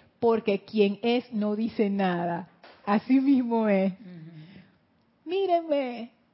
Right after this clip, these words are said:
Speaker 1: renuncié, he dedicado mi vida a". Si tuviera Jorge aquí, Jorge era nuestro director, fundador del grupo, diría, "Bueno, déjame ver tu rastro". El rastro es todas las obras que dejaste atrás.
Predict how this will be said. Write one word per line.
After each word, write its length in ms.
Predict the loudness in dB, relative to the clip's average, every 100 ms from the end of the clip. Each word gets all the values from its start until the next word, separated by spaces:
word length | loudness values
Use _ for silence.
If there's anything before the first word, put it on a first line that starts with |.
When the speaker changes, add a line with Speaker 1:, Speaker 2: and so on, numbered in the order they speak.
| _ 0
Speaker 1:
renuncié, 1160 | 2 2 0 -6 -10 -8 -2 0 0 -2 -6 -12 _ _ _ -20 4
he 180 | 6 6 4
dedicado 560 | 0 0 -2 0 0
mi 180 | -2 -8
vida 480 | -8 -8 -4 -4 -4 -6
a". 400 | -2 0 0 -4 -12 _ _ _ _ _ _ _ _ _ _ _ _ _
Si 120 | -10
tuviera 360 | -4 0 0 -2
Jorge 360 | -4 -4 -2
aquí, 340 | -2 -4 -8 -6
Jorge 300 | -6 0 2
era 120 | 2
nuestro 520 | 0 -4 -6 -8 -8
director, 640 | -6 -6 -6 -6 -4 -4 -6
fundador 440 | -8 -4 -4 -4
del 140 | -6 -8
grupo, 400 | -8 -10 -10 -12 -16 _ _ _ _
diría, 380 | -4 0 2 2
"Bueno, 200 | 0 -2
déjame 320 | 0 0 0
ver 160 | -2 -4
tu 120 | -6
rastro". 560 | -6 -4 -4 -10 -18 -18 -20 _ _ _ -6
El 140 | -2
rastro 440 | 2 0 0 -2 0
es 220 | 0 -2 -6 _ _ _ _ _ _
todas 300 | -8 -4 -4
las 120 | -4 -6
obras 520 | -6 -6 -4 -4 -6
que 120 | -6 -4
dejaste 360 | -2 -4 -6
atrás. 340 | -8 -8 -10